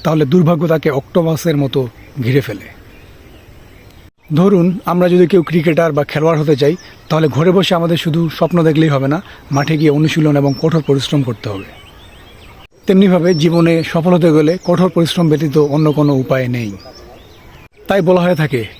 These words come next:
কিছু পেতে গেলে হাত জোর করে নয়, হাত মুঠো করে নয়, পেতে গেলে হাত লাগাতেই হবে। মানুষের যাবতীয় সৌভাগ্যের মূলে রয়েছেই পরিশ্রম, আর পরিশ্রমীরাই সৌভাগ্যবান।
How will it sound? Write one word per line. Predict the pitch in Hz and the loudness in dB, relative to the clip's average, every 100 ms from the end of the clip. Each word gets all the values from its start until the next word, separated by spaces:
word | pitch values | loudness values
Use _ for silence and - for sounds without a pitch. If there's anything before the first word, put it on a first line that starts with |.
| - | -4
কিছু | 190 190 | 0 2
পেতে | 180 185 | 2 2
গেলে | 156 151 | 2 2
হাত | 147 113 156 | 0 -4 -4
জোর | 135 165 160 | -2 0 0
করে | 160 156 | 0 2
নয়, | 151 147 151 - | 2 0 -2 -6
হাত | 139 139 135 | -2 -2 -2
মুঠো | 147 151 160 | -2 0 2
করে | 147 139 | 2 0
নয়, | 135 143 - - - | 0 -4 -8 -14 -6
পেতে | 160 151 | -2 0
গেলে | 156 151 143 | 2 2 0
হাত | 127 127 - | -2 -6 -4
লাগাতেই | 131 120 120 139 | -4 -2 0 0
হবে। | 120 101 104 - - - - - - - - - - - - _ - - | -2 -6 -12 -20 -20 -20 -20 -20 -20 -20 -20 -20 -20 -20 -20 _ -12 -4
মানুষের | 180 180 - 208 147 | 0 0 0 -2 0
যাবতীয় | 160 175 156 190 | -2 -2 0 0
সৌভাগ্যের | 180 160 151 165 143 160 | 2 0 0 0 0 0
মূলে | 143 147 151 | 2 2 2
রয়েছেই | 147 151 175 180 | 2 2 0 0
পরিশ্রম, | 135 120 - 110 110 - - - | 0 -4 -6 -10 -12 -18 -18 -8
আর | 131 | -4
পরিশ্রমীরাই | 139 156 - 175 160 170 123 - - | 0 0 0 2 2 0 -2 -10 -18
সৌভাগ্যবান। | - 143 135 131 117 101 98 | -4 0 0 -2 -6 -10 -12